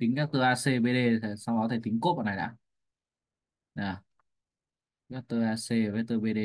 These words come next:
này. Vậy nhìn lại tọa độ nhá. A C lấy C trừ A này. Là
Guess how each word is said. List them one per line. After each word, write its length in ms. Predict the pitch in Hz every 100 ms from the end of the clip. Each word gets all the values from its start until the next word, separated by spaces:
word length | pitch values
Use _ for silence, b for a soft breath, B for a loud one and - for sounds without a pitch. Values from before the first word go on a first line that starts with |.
| 101
này. 100 | 87 _ _ _ _ _ _ _ _ _ _ _ _ _
Vậy 160 | - 101
nhìn 160 | 104 98
lại 100 | 98
tọa 80 | 107
độ 200 | 107 104
nhá. 240 | 123 117 - _ _ _ _ _ _ _ _ _ _ _ _
A 160 | 123 127
C 140 | 123
lấy 340 | 143 135 123 120
C 280 | 151 139 -
trừ 120 | 120
A 220 | 123 123
này. 120 | 113 - _ _ _ _ _ _ _ _ _ _ _ _ _ _ _ _ - B B _ _ _ _ _ _ _ _ _ 104
Là 420 | 98 95 90